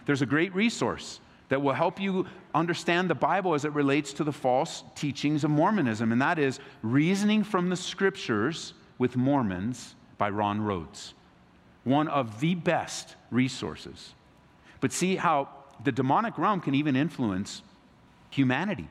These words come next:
with false teachings. And we must be careful of that and reject any false teaching, no matter who delivers it. Angels have their place, but always and forever below Jesus Christ,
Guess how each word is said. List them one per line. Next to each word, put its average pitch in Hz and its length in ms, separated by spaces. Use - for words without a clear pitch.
with 123 160
false - 280
teachings. - 580
And 92 100
we 95 80
must 110 400
be 120 80
careful 113 540
of 104 200
that 80 520
and 92 140
reject 95 560
any 135 180
false 98 260
teaching, 98 380
no 101 100
matter 113 300
who 185 440
delivers 120 480
it. 76 120
Angels 214 360
have 202 220
their 202 120
place, 185 580
but 139 260
always 208 800
and 131 180
forever 135 540
below 127 400
Jesus 131 480
Christ, 110 500